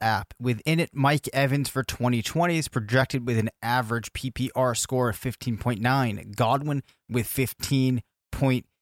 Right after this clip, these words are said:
six. If we look at their low projections, you have Evans at thirteen point two, Godwin at twelve point five. Their highs put Evans at eighteen and Godwin at eighteen point one. So pretty similar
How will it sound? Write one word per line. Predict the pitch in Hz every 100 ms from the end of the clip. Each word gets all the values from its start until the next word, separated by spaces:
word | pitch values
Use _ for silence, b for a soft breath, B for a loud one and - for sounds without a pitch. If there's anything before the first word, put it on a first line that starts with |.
| -
six. | - - 190 123 - -
If | 147 117
we | 135
look | 131 139
at | 135 110
their | 123
low | 113 110 185
projections, | 185 147 98 123 117 - 120 110
you |
have | 110 -
Evans | 123 110 117
at | - -
thirteen | 127 120 - 135 117
point | 120 113 -
two, | 190 196
Godwin | 127 117 127 123
at | 104
twelve | - 120 110
point | - 113 -
five. | - 156 147 156 143 _ B B B B
Their | - 131 143
highs | 107 151 165 165 156 -
put | - - -
Evans | 156 147 147 127
at | - -
eighteen | 156 151 - 135 131 120
and | 113 107
Godwin | 110 110 113 113
at | 107
eighteen | - 110 - 113 98
point | 113 -
one. | 160 175 156 - B B
So | - 139 123 -
pretty | - 175 208 202 170 _ _
similar | - - 165 170 156 147 143